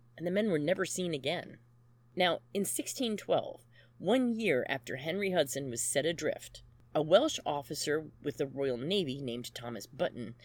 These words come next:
set out to find the lost mariner. In fact, two of Button's crew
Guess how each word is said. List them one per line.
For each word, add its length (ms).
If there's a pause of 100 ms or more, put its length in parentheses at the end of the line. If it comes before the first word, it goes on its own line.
(220)
set 380 (160)
out 260
to 140
find 400
the 100
lost 300
mariner. 420 (720)
In 100
fact, 360
two 160
of 140
Button's 360
crew 560